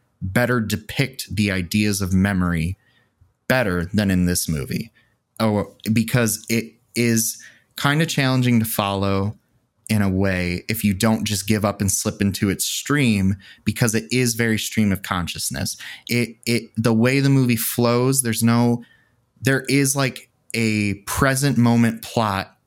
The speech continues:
that never is fully addressed in the film, but it's usually a wedding or a funeral. And then it, it focuses on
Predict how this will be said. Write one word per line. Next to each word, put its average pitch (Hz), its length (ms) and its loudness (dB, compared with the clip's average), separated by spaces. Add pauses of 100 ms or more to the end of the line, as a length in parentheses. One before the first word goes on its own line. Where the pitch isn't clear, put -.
(1000)
that 107 340 -2
never 135 480 4
is 135 160 0
fully 120 340 4
addressed 104 480 -2
in 101 200 2
the 90 80 0
film, 85 400 0
but 95 180 -2
it's 101 180 -4
usually 113 320 2
a 104 80 2
wedding 110 380 2
or 117 140 4
a 113 40 0
funeral. 92 680 -2 (420)
And 117 200 4
then 110 140 4
it, 101 220 -4 (180)
it 107 120 0
focuses 127 600 0
on 104 340 -2